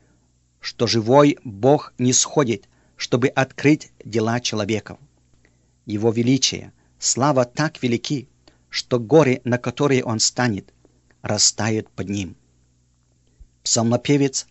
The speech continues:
в своё время возгласил подобное: «Восшумели народы,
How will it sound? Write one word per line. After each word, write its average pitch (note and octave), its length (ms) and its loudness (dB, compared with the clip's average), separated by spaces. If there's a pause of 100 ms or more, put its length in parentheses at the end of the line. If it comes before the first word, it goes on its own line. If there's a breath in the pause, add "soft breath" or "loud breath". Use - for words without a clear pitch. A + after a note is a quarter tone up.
в - 80 -4
своё B2+ 320 4
время C3+ 320 2
возгласил B2 500 0
подобное: G2+ 580 -4 (840)
«Восшумели A#2+ 640 2
народы, B2+ 540 4